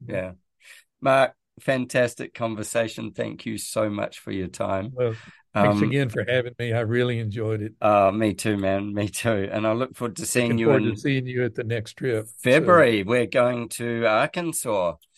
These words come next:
Speaker 2: Right.
Speaker 1: Um, this is gonna be a bit of fun. And,
Speaker 2: It's gonna
Speaker 1: uh,
Speaker 2: be a really good one. It really will.
Speaker 1: I believe so. Like, I'm like, "Arkansas?" And then I started doing a bit of research and
Speaker 2: Oh.
Speaker 1: talking to a few people and went, "Wow,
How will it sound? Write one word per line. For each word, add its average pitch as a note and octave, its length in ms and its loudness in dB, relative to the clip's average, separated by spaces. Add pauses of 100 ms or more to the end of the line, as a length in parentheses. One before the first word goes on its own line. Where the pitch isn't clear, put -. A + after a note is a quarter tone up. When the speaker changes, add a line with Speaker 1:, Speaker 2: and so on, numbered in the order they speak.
(360)
Speaker 2:
Right. A#2+ 260 0
Speaker 1:
Um, G#2+ 60 -18 (440)
this A2+ 220 -6
is A#2+ 100 -8
gonna A#2+ 200 -6
be A2+ 100 -4
a G#2 60 -6
bit A2+ 140 -4
of G#2 60 -14
fun. A2+ 340 -6 (180)
And, G2 360 -4
Speaker 2:
It's G#2 120 -2
gonna C#3 140 0
Speaker 1:
uh, C3 60 0
Speaker 2:
be B2+ 100 0
a A#2+ 60 0
really A#2+ 260 0
good A#2 220 -2
one. G2+ 220 -4 (100)
It B2+ 100 -6
really A2+ 260 -2
will. G#2+ 200 -2
Speaker 1:
I G#2+ 100 4 (180)
believe B2 560 4
so. F#2+ 580 4
Like, F#2 460 0
I'm G#2+ 180 -6
like, F#2+ 180 -2
"Arkansas?" C#3+ 800 -2 (380)
And B2 300 -6
then A#2+ 180 4
I G#2+ 140 4
started G#2+ 400 0
doing G#2+ 200 -2
a G2 40 -12
bit G#2 140 -4
of F#2+ 80 -6
research G2+ 760 -2
and F#2 300 -10 (160)
Speaker 2:
Oh. A2+ 160 -2
Speaker 1:
talking C3 460 0
to A#2 100 -2
a A2+ 80 0
few A2+ 180 -2
people A2 320 -4
and G2 80 -6
went, F#2+ 220 -10
"Wow, E2 420 -2